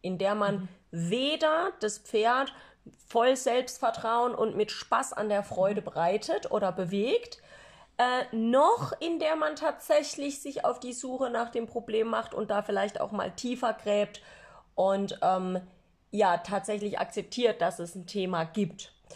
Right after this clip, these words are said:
Speaker 1: Und in diesem Zwischenstadium sind unseres Erachtens ganz, ganz viele
Speaker 2: Mhm.
Speaker 1: Pferde, ähm, ja, muss man wirklich sagen, gefangen. Und egal, ob's so rum oder so rum ausgeht, das Zwischenstadium ist das schlechte Gefühl, was dem Pferd eben auch auf Dauer schadet und was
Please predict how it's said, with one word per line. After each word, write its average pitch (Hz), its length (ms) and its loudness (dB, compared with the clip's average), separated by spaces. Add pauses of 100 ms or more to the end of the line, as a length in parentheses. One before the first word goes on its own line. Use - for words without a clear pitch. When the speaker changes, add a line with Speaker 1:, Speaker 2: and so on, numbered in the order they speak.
(360)
Speaker 1:
Und 220 260 2
in 240 160 -6
diesem 349 420 -2
Zwischenstadium 175 1400 -2
sind - 280 -10
unseres 262 380 -2
Erachtens 208 640 -2
ganz, 269 300 -4
ganz 233 260 -4
viele 220 280 -2
Speaker 2:
Mhm. 165 80 -4
Speaker 1:
Pferde, 214 500 2 (500)
ähm, 202 300 2
ja, 247 160 4
muss 202 180 -2
man 196 140 0
wirklich 226 320 -2
sagen, 220 320 -2
gefangen. 220 480 -2 (560)
Und 226 240 0
egal, 214 340 2
ob's - 220 -2
so 247 100 0
rum 247 140 2
oder 202 180 2
so 247 160 0
rum 269 160 2
ausgeht, 208 520 -2
das - 200 -8
Zwischenstadium 254 1200 -4
ist - 240 -6
das 202 100 -6
schlechte 208 380 -4
Gefühl, 233 680 -4
was 196 280 -2
dem 190 240 -6
Pferd 208 480 -2
eben 208 240 -4
auch 175 480 0
auf 175 240 0
Dauer 165 320 2
schadet 202 640 -2
und 196 160 -2
was 190 300 0